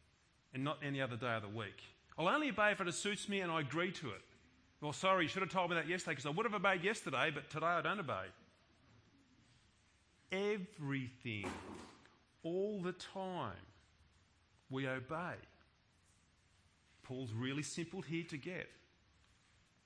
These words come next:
Probably, though, as a young person, you've already got those cogs turning.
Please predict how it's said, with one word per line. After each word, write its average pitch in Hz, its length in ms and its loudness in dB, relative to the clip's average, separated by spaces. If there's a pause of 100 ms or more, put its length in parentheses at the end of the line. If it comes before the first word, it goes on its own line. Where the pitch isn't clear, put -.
(1900)
Probably, 214 460 -2
though, 190 260 2
as 180 120 -2
a 147 60 0
young 131 200 0
person, 143 380 -2
you've 123 160 -2
already 160 280 -2
got 156 160 -4
those 139 200 -4
cogs 147 360 -4
turning. 120 480 -4